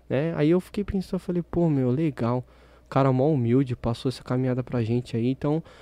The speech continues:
vamos perguntar, fazer algumas perguntas pra ele, pro tenente do baep também, e a gente vai trazer nossa, pra nossa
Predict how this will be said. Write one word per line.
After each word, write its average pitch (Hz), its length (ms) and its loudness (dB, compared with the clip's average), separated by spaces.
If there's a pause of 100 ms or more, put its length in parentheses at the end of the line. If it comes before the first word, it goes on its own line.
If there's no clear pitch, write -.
(160)
vamos 160 220 6
perguntar, 170 380 2
fazer 151 160 2
algumas 151 200 2
perguntas 147 420 0
pra 151 140 2
ele, 196 140 2
pro - 120 -8
tenente 123 380 0
do 123 100 0
baep 123 280 0
também, 165 260 2
e 202 60 4
a - 20 2
gente 190 160 0
vai 185 100 2
trazer 180 240 2
nossa, 185 520 2
pra 165 160 0
nossa 165 260 2